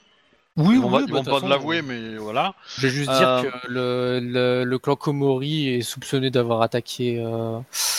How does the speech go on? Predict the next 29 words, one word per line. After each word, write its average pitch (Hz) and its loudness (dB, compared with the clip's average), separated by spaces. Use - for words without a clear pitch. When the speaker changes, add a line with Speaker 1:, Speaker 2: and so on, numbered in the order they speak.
Speaker 1:
attaqué 135 4
le 127 0
clan, 123 0
la 123 4
famille 123 -6
Kasuga 127 0
et, 120 -2
euh, 117 -4
que, 110 -4
puis - -6
que 123 2
j'accompagnais 127 2
ma 123 2
cu-, - -8
cousine, 120 0
euh, 120 0
qu'on 127 2
me 123 2
garde 123 4
ici 123 -6
peut-être 123 -2
pour, 113 -2
euh, 113 2
savoir 117 4
quels - -4
sont 120 -8
mes 120 0
liens 117 0
avec. 113 -4